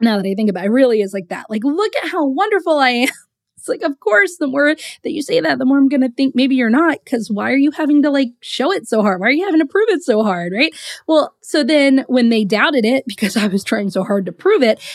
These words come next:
they couldn't get past that to start looking at the service that I provided. So when I would hear, "Oh, Rita, no thanks, not ready to work with you right now," then what that did was just reinforce it,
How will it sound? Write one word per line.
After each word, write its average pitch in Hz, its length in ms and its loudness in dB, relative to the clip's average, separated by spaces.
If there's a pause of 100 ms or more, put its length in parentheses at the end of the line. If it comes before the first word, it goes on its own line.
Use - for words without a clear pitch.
(120)
they - 100 0
couldn't 339 240 0
get 277 160 0
past 196 340 -4
that 311 300 -2
to 262 80 -2
start - 260 0
looking 220 300 -2
at - 80 -8
the 175 80 -10
service 359 420 -2
that 208 80 2
I 196 100 0
provided. 180 600 -4 (240)
So 311 240 2
when 269 340 0
I 359 240 2
would 466 160 4
hear, 208 600 -4 (680)
"Oh, 330 240 2
Rita, 311 260 0
no 311 240 2
thanks, 294 520 0
not 277 180 2
ready 302 220 2
to 294 80 0
work 330 240 0
with 285 100 -2
you 240 160 0
right 220 220 0
now," 196 380 -2 (500)
then 247 200 2
what 214 200 -2
that 339 240 0 (100)
did 190 320 -2
was 233 140 -4
just - 260 0
reinforce 233 800 0
it, 185 180 -12